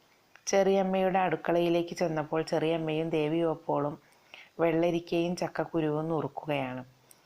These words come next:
മിഥുനം അവസാനിക്കാറായിട്ടും ചക്കക്കുരു, ചക്കക്കുരു എവിടെ നിന്ന് കിട്ടി? മാളുക്കുട്ടി ചായയും പലഹാരവും കഴിക്കുന്നു. പലഹാരം കൊഴക്കട്ടയാണ്. ഗോപിയെ കണ്ടപ്പോൾ അവൾ ഒരു കഷ്ണം കൊഴക്കട്ട എടുത്ത് നീട്ടി.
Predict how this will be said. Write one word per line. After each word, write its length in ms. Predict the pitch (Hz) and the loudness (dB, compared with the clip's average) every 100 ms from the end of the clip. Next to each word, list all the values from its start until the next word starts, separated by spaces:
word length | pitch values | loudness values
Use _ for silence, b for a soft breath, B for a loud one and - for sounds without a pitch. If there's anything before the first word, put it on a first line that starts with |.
| _ 160 | _ -2
മിഥുനം 540 | 160 156 170 175 185 | -2 -2 -2 -2 -2
അവസാനിക്കാറായിട്ടും 1300 | 160 156 151 170 165 165 - 165 165 156 143 - 151 | -2 0 -2 -2 -2 -2 -2 -2 0 -2 -4 -6 -6
ചക്കക്കുരു, 640 | 147 143 - 143 151 139 | -4 -4 -6 -6 -4 -4
ചക്കക്കുരു 540 | 143 143 - 151 170 190 | -4 -4 -4 -4 -4 -2
എവിടെ 360 | 170 147 156 | -2 -2 -2
നിന്ന് 200 | 165 160 | -4 -4
കിട്ടി? 400 | 160 156 - 143 143 _ _ B B B B B - | -6 -6 -6 -8 -10 _ _ B B B B B -4
മാളുക്കുട്ടി 640 | 165 170 180 175 180 190 | 0 2 0 -2 -2 -2
ചായയും 520 | 185 180 156 156 165 | 0 -2 0 0 0
പലഹാരവും 680 | 170 156 135 147 151 147 156 | 0 0 0 0 0 -2 -4
കഴിക്കുന്നു. 540 | 151 135 - 131 127 127 B B B B - | -4 -4 -6 -8 -10 -14 B B B B -2
പലഹാരം 520 | 156 151 160 160 175 | -2 0 0 0 -2
കൊഴക്കട്ടയാണ്. 840 | 175 147 143 156 147 156 135 135 143 _ _ _ b b b b _ _ _ 160 | -2 -2 -2 -6 -4 -2 -4 -8 -14 _ _ _ b b b b _ _ _ -2
ഗോപിയെ 580 | 160 170 170 180 185 185 | 2 2 4 2 2 2
കണ്ടപ്പോൾ 560 | 175 165 160 - 160 160 | 0 0 -2 0 -2 0
അവൾ 280 | - 135 156 | -2 0 0
ഒരു 180 | - 147 | 0 -2
കഷ്ണം 440 | 156 156 - 156 156 | -2 -4 -4 -6 -2
കൊഴക്കട്ട 520 | 151 143 - 151 180 | -2 -2 -4 -4 -2
എടുത്ത് 460 | 160 139 - - | -2 -4 -8 -10
നീട്ടി. 280 | 143 135 - | -8 -8 -12